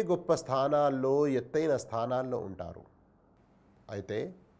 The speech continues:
ఖురాన్లో దీనికి సంబంధించిన ఎన్నో ఆయతులున్నాయి. "నర్ఫఉ దరజాతిం మన్ నషా",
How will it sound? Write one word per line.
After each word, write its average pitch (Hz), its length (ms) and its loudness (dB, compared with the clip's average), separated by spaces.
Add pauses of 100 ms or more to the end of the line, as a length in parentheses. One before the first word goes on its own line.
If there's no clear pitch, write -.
(1600)
ఖురాన్లో 160 380 6
దీనికి 147 320 0
సంబంధించిన 165 580 0
ఎన్నో 175 380 4
ఆయతులున్నాయి. 131 760 0 (1200)
"నర్ఫఉ 127 440 2
దరజాతిం 113 680 0
మన్ 101 180 -6
నషా", 107 340 -4